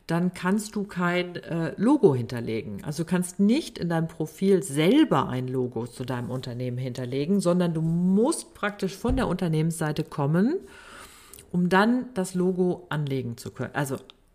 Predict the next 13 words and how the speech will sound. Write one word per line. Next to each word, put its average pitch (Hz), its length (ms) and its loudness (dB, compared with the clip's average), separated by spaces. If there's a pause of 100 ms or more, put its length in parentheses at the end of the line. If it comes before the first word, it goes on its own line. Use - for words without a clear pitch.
(160)
dort 208 300 6
einbinden 254 760 0
und 175 160 -4
musst 170 320 -2
es - 160 -12
dann 208 340 0
über 175 580 0
die 131 220 -10
Suchfunktion 247 1120 0
in 202 120 2
deinem 160 260 0
persönlichen 147 460 -6
Profil 254 600 -4